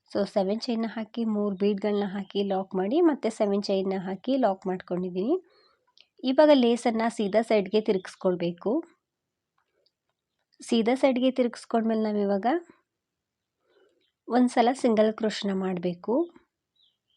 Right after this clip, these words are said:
ನಾವು ಹಿಂದೆಯಿಂದ ಚೈನ್‌ಗಳನ್ನ ಹಾಕೊಂಡು ಬಂದ್ವಲ್ಲ, ಆ ಗ್ಯಾಪಲ್ಲಿ ಒಂದ್ಸಲ ಸಿಂಗಲ್ ಕ್ರೋಶನ ಮಾಡ್ಬೇಕಾಗುತ್ತೆ.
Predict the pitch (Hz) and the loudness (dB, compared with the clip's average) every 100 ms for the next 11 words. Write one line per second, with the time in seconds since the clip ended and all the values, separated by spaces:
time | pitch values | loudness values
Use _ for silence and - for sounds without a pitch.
0 | _ _ _ _ _ _ _ 302 220 220 | _ _ _ _ _ _ _ -4 -2 -2
1 | - 240 247 277 262 254 220 202 214 226 | 0 2 4 4 2 2 2 2 0 0
2 | 220 196 202 202 202 196 196 202 226 254 | -2 -4 -4 -2 0 -2 -2 -2 -2 -4
3 | - 220 220 190 196 190 185 190 285 381 | -2 -2 0 0 -2 0 -2 0 0 -2
4 | - - _ _ - 220 214 214 208 214 | -8 -20 _ _ 0 2 4 2 2 0
5 | 202 208 208 202 202 - 196 190 185 175 | -2 0 0 -2 -2 -2 -2 0 -2 -2
6 | 180 180 175 170 233 | -2 -4 -4 -6 -6